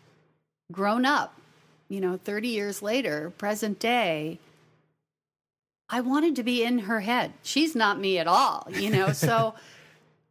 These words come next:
Speaker 1: I made it first person, and I thought, "This is really weird."
Speaker 2: Yeah.
Speaker 1: But it's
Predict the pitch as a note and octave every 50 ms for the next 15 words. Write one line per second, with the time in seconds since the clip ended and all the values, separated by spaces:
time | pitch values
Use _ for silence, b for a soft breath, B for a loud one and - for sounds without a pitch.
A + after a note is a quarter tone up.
0 | _ _ _ _ _ _ _ - - A3 A#3 A#3+ B3+ B3 B3+ B3+ B3 B3 - -
1 | A#3 A#3 A3+ - - B3+ C4 D4 C#4 - F3+ E3 D#3 E3+ F3 G#3+ A3 A3+ G#3+ -
2 | A#3 G#3+ G#3 - C4+ C4 - - C4+ A#3+ A3 - F#3+ F#3+ G#3 G#3 G#3 G3+ G3+ F#3+
3 | F#3+ F3 F3+ G3 G3+ A#3 A3 E3+ D3 - - - - - - A2+ A2+ G#2+ F#2+ F#2
4 | A#3 B3 C4 C4